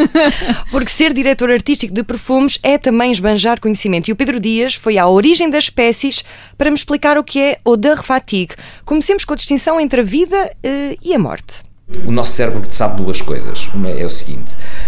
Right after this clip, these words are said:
Speaker 2: moléculas pesadas são sinal de morte. Se você cheira-, tivesse cheirado já cianeto, que cheira uma espécie de uma amêndoa amarga muito forte, são pesos muito pesados, cheiros muito pesados. Os cheiros fecais,
Speaker 1: Uhum.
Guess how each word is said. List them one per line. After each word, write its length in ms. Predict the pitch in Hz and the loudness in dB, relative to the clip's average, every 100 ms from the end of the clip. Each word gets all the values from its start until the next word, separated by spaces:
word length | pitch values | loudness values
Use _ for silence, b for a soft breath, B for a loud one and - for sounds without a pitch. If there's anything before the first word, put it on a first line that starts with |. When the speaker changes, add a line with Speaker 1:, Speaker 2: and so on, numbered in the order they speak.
| B | B
Speaker 2:
moléculas 500 | 101 101 123 98 101 | 4 2 2 2 2
pesadas 500 | - - 95 90 92 | 4 4 4 4 2
são 100 | 98 | 2
sinal 260 | - 87 85 | 2 2 4
de 60 | 80 | 6
morte. 260 | 78 - | 6 4
Se 80 | - | 4
você 180 | 87 - | 4 2
cheira-, 280 | - 95 - - | 2 4 4 4
tivesse 260 | 95 92 | 4 2
cheirado 260 | 92 92 87 | 2 2 2
já 100 | 90 | 2
cianeto, 560 | - 101 95 101 - - B B B B B - - | 2 2 4 2 2 2 B B B B B 2 2
que 180 | 82 78 | 2 2
cheira 260 | - 87 | 2 4
uma 60 | 85 | 4
espécie 240 | 82 - - | 4 4 2
de 40 | |
uma 80 | 82 | 2
amêndoa 560 | 90 82 92 90 85 85 | 2 2 2 2 2 2
amarga 420 | 87 90 90 85 | 2 2 2 4
muito 200 | 82 80 | 4 4
forte, 280 | 90 90 - | 4 4 2
são 180 | 76 73 - | 2 4 4
pesos 160 | 87 82 | 2 2
muito 160 | 82 76 | 4 4
pesados, 440 | - 73 73 - - - | 2 2 2 2 2 4
cheiros 260 | - 85 82 | 2 2 2
muito 140 | 85 | 2
pesados. 340 | - 90 - - | 2 2 2 2
Os 80 | - | 2
cheiros 240 | 95 - | 2 2
fecais, 720 | - - - 80 78 113 - | 2 4 4 4 4 4 4
Speaker 1:
Uhum. 80 | - | 4